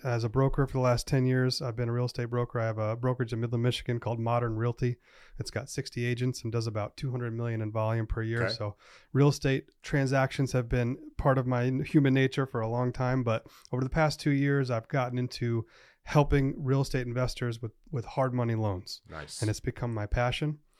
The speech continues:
Speaker 1: So that's why we're here today to talk about it.
Speaker 2: Yeah, absolutely. So I met you through a relationship. Uh, a friend of ours, Mike, I think
Speaker 1: Mm-hmm.
Speaker 2: you met at an event. So I reached out to you, and I think this is a great start with what you said. I reached out to you,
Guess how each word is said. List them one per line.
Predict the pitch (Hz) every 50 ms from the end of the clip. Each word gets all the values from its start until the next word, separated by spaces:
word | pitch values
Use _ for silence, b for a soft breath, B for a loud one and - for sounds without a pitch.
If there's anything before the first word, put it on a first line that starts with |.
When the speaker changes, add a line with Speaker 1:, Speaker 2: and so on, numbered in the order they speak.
| b b b
Speaker 1:
So | - - 107
that's | 104 -
why | - 107
we're | 107 107
here | 107 110
today | 110 104 107
to | 101
talk | 98 - 101 101 - -
about | - -
it. | - -
Speaker 2:
Yeah, | 98 113 135 156 131 98 87
absolutely. | 95 113 - - 127 123 110 92
So | - - 127 113 101 -
I | 110 135 156 180 190 190 180
met | 135 131 139 143 151 147 -
you | 113 98 90 104
through | 113 - - 104 107 123 131 123
a | 104 117
relationship. | 117 113 113 110 113 101 92 - 90 82 - 90 82 82 - - -
Uh, | 95 98 95 95 92 90
a | 87 90
friend | - 120 113 104
of | 101 98
ours, | 101 117 127 -
Mike, | 113 104 95 87 104 104 - -
I | 95
think | 107 104 104
Speaker 1:
Mm-hmm. | 107 101
Speaker 2:
you | 104
met | 101 98 101
at | 104 107
an | 107 113
event. | 113 92 90 85 90 - - B B B B B B
So | B - - 143 123
I | - 123 139 175
reached | 208 220 208 151 -
out | 135 123 123
to | - 101
you, | 87 76 65 71 90 90 - -
and | 98 104
I | 104 104
think | - 143 139 120
this | 127 110
is | 104
a | 104
great | 92 104 101 98
start | - - 101 85 80 78
with | 87 85 95
what | 101 95 -
you | 92
said. | - - 76 64 62
I | 104
reached | 127 147 151 147 -
out | 135 123 -
to | -
you, | 101 90 85 82 80 80